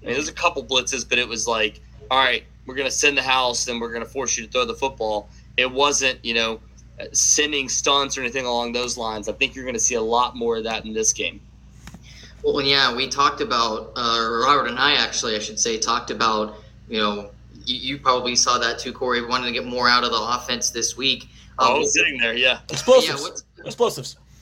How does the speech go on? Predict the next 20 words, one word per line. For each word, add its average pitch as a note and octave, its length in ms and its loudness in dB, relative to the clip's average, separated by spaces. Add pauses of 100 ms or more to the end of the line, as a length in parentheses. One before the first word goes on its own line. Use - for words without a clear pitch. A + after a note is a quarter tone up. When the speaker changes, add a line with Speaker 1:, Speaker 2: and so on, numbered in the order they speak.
(100)
Speaker 1:
Explosives. - 800 -2
Speaker 2:
Explosives, G#3+ 680 4
yeah. F3+ 300 2
<laughs> - 80 -20
Wh-, E3+ 280 -6
wh-, G3+ 300 -4
what, A#3+ 220 2
what B3+ 160 4
is, - 400 -2
what G#3+ 220 0
is C4 180 4
something A3 600 -2
maybe F3 440 -2
that, C#3 440 -2
that D3+ 200 -4
we D3 80 -6
didn't D#3+ 420 -4
see D3 360 0
against C#3 320 -4
uconn B2+ 720 -2